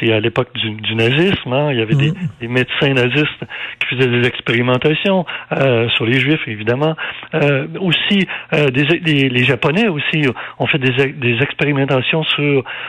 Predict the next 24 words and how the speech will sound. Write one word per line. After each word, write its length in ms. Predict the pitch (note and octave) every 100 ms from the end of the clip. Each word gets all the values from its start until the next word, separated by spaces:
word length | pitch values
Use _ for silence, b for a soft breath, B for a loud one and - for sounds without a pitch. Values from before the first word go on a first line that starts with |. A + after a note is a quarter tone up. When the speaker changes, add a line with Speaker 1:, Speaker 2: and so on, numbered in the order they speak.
| B -
Speaker 1:
euh, 260 | C3 A#2+
les 120 | A#2+ A#2+
prisonniers 440 | C3 B2 B2 B2
de 80 | A2
guerre, 300 | C3 C#3 B2
euh, 220 | A#2 A2+ A2+
notamment 360 | A#2 B2 A#2+
américains, 540 | B2+ A#2+ B2 B2+ G3 F3 B B B C3+
euh, 280 | A#2+ B2 C#3+
en 100 | B2
utilisant 500 | B2 B2+ A#2 C3+ C3+
des, 280 | A#2+ A#2
des, 260 | A2+ A2+ A2 B B
des 180 | A2 A2+
virus, 500 | G#2+ C3+ B2+ E3 F#3+ - - B B
en 80 | B2
faisant 240 | C3 D#3
des 180 | A#2+ A#2
expérimentations 920 | D3 F#3+ D#3 D#3+ D3+ C3+ C3 C#3 F3 B B B
à 80 | -
partir 280 | C3+ F3
de 100 | C#3
virus. 340 | A#2+ A2 A#2+ E3 B2
Et, 200 | A2+